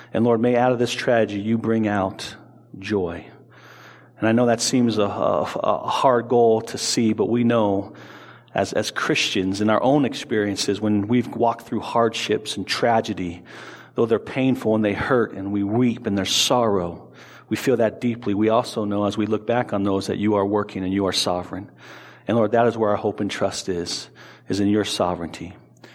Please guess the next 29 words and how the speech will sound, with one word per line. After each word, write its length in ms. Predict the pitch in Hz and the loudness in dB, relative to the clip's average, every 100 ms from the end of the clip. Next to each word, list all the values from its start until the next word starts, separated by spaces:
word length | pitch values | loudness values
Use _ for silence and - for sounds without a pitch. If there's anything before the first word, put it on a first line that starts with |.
| - - - - | -20 -20 -20 -20
So 180 | - 110 | -6 -4
give 520 | 104 131 127 120 113 - | -2 2 4 2 -2 -12
support 840 | - - - - 120 101 98 - - - _ _ _ _ _ - | -12 -12 -10 -4 0 2 0 -8 -16 -20 _ _ _ _ _ -6
to 160 | - | 0
those 280 | 117 107 107 | 2 2 0
families, 540 | - 113 107 98 92 101 | -4 -2 0 0 -2 0
those 220 | 110 107 | 0 0
individuals, 800 | 107 104 107 107 104 95 92 98 | 0 0 0 -2 -2 -2 -2 -2
that 460 | 110 107 104 - - | 0 0 -2 -10 -12
synagogue 640 | - - 107 98 101 95 | -8 -4 -2 0 0 0
that 140 | 98 85 | 0 -2
needs 400 | 101 107 104 - | 0 0 0 -2
to 240 | - 95 | -2 -2
see 380 | - - - 107 | -2 -2 2 2
the 120 | 98 | 0
love 380 | 95 101 101 101 | 0 0 2 0
and 100 | 98 | -2
the 60 | 98 | -4
mercy 380 | 98 98 - 98 | -2 -2 -2 -4
and 80 | |
the 60 | 95 | -4
grace 300 | 92 98 - | -2 -2 -2
of 100 | 101 | -6
Christ 560 | - 95 87 - - - - - - - | -4 -4 -2 -4 -8 -10 -20 -18 -18 -12
in 80 | - | -4
this 160 | 95 90 | -2 -2
deep, 340 | 107 101 - | -2 -2 -2
dark 340 | - 92 87 - - - - _ _ _ - | -2 -2 -4 -12 -20 -20 -20 _ _ _ -8
tragedy. 480 | - 85 - - | -6 -6 -10 -16